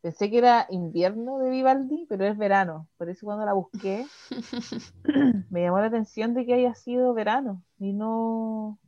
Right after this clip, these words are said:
Speaker 1: no invierno. Porque es como súper oscuro ese final, porque es el
Speaker 2: Ujú.
Speaker 1: tercer movimiento del,
Speaker 2: Claro.
Speaker 1: del, de la, de la obra, ah, de la
Speaker 2: Ah.
Speaker 1: pieza.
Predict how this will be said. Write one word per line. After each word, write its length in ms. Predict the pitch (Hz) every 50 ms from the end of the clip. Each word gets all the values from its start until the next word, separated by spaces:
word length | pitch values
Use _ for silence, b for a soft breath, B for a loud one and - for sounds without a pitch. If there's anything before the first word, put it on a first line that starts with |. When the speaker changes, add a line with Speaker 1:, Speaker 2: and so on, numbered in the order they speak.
| _ _ _ _ _ _ _
Speaker 1:
no 100 | 208 220
invierno. 560 | 233 226 214 233 240 233 196 175 180 180 175 _ _ _ _ _ _ _ _ _ _ _ _ _ _ _
Porque 420 | - 180 - _ _ _ - 185
es 100 | 185 185
como 200 | - - 190 185
súper 220 | - - 214 262 254
oscuro 400 | 247 - _ - 196 254 302 320
ese 160 | 294 - 269
final, 340 | - - 240 226 214 214 - -
porque 180 | 190 - -
es 80 | 196 -
el 80 | 240
Speaker 2:
Ujú. 80 | 185 202
Speaker 1:
tercer 260 | 208 196 - 285 294
movimiento 500 | 320 311 269 220 180 165 151 160 - 151 151
del, 420 | 151 151 151 156 151 151 156 156 _ _ _ _ _ _ _ -
Speaker 2:
Claro. 260 | - 220 202 190 -
Speaker 1:
del, 400 | 170 165 160 165 165 165 165 - - _ _ _
de 80 | - 160
la, 580 | 160 160 156 156 151 151 156 151 151 151 147 _ _ _ _ _ _ _ _ _ _ _ _
de 100 | - 160
la 200 | 165 156 147 147
obra, 340 | 147 139 139 143 139 143 165 -
ah, 280 | 156 156 151 156 - _ _ -
de 160 | 214 202 196
la 80 | 156 151
Speaker 2:
Ah. 40 | 196
Speaker 1:
pieza. 440 | - 160 143 147 - - - 151